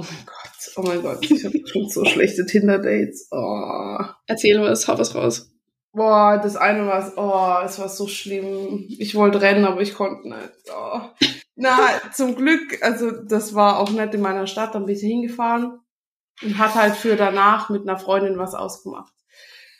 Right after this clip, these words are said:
Speaker 1: Dann treffe ich den und ich merk so, „Oh nee, das wird nicht matchen.“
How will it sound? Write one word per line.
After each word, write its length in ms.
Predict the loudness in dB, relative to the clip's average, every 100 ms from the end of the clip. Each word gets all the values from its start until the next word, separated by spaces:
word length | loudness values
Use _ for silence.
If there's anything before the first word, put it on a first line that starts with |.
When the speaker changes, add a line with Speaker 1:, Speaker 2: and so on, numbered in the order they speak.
| _ _ _ _ -4
Speaker 1:
Dann 140 | -2
treffe 320 | 2 2 2
ich 80 | 0
den 220 | 2 4
und 80 | 4
ich 120 | 2 2
merk 240 | 2 0
so, 260 | -2 -2 2
„Oh 280 | 2 4
nee, 240 | 4 2 0
das 220 | -2 -4
wird 140 | -4
nicht 180 | -2 -2
matchen.“ 600 | -4 -4 -6 -6 -6 -8